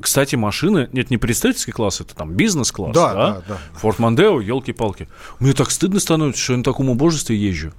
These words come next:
Speaker 1: Вот вокруг такие машины.
Speaker 2: Ну, Mondeo это не
Speaker 1: Красивые.
Speaker 2: убожество.
Speaker 1: Так она две тысячи шестого года.
Speaker 2: Ну и что?
Speaker 1: Вот.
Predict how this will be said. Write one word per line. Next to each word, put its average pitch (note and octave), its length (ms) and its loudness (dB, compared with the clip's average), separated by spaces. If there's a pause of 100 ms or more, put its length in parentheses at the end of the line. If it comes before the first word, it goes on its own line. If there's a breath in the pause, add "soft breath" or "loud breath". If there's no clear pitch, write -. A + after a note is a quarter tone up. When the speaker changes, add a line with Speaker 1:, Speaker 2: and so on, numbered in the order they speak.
(100)
Speaker 1:
Вот G#2 120 -10
вокруг B2+ 240 0
такие E3+ 240 2
машины. D3+ 420 0 (160)
Speaker 2:
Ну, B2 100 4
Mondeo B2+ 240 6
это D#3 80 6
не D3+ 60 6
Speaker 1:
Красивые. D#3+ 440 2
Speaker 2:
убожество. A2+ 400 0 (240 loud breath)
Speaker 1:
Так E3+ 280 0
она G3+ 300 2
две F#3 140 0
тысячи G3+ 180 -2
шестого F#3 360 2
года. D#3+ 340 4
Speaker 2:
Ну A#2+ 100 4
и A2+ 40 4
что? A#2+ 260 0 (260 loud breath)
Speaker 1:
Вот. D3+ 300 2